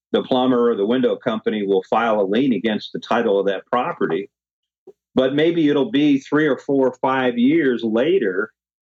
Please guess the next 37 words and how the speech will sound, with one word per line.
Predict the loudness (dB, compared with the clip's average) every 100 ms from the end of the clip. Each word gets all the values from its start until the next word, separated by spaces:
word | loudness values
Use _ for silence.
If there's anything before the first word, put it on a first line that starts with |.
| _ 2
that | 2 2
that | 0 0 -2
mechanic's | -6 -4 0 0 0 -2 0
lien | 2 4 2
is | -2
still | 2 2 4
there. | 2 0 -4 -12 _ _ _ _ 0
And, | 2
uh, | 2
in | 0 0
a | 0
lot | 0 0 0
of | -4
states, | -10 -6 0 2 2 -2 -4
and | -2
again, | 2 2 2
you | 2 4
need | 2
to | 0
check | -2 -2 -2
with | -6 -6
your | -8
title | -4 0 -2
company | -2 -4 -2 -2 -2
or | -2
attorney | -2 0 0
on | 0 -2
this, | -2 -4 -10 _ _ _ _ 0
but | 2
in | 2 2
a |
lot | 2 0 -4
of |
states, | -4 -2 0 0 -4 -8 -20 _ _ _ 0
there's | 0 0
a |
time | -4 -2 0 0 0 -2